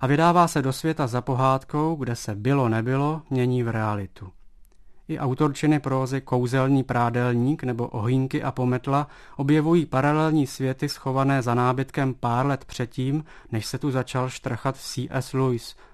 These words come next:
Ostatně kradlo se vždycky a nejen mezi křesťany. Světově nejznámějším dílem Mary Nortonové tudíž zřejmě zůstanou Pidi lidi,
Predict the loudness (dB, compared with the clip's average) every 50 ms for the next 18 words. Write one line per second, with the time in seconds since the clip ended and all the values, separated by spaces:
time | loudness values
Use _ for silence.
0 | -12 -10 -10 -6 -4 -4 -2 0 0 0 0 0 2 2 2 2 2 0 0 -2
1 | -6 -6 -4 -4 -6 -6 -6 -6 -4 -4 -4 -4 -4 -8 -20 -10 -4 0 2 2
2 | 4 4 4 2 2 0 0 -2 -6 -6 -6 -8 -8 -8 -4 -2 0 2 2 0
3 | -2 -6 -12 -18 -20 -20 -20 -20 -20 -20 -20 -20 -20 -18 -12 -4 -2 -2 0 2
4 | 2 2 2 2 2 2 2 2 4 4 4 4 6 4 4 4 2 0 2 2
5 | 2 2 2 2 2 2 2 2 2 2 2 2 2 2 2 2 2 2 0 0
6 | -2 -2 0 0 2 2 2 0 0 -2 -2 -4 -2 -2 -2 -2 -2 0 2 4
7 | 4 4 4 4 0 -4 -6 -4 -2 2 2 4 2 2 0 0 0 0 2 2
8 | 2 2 2 0 -2 -2 -4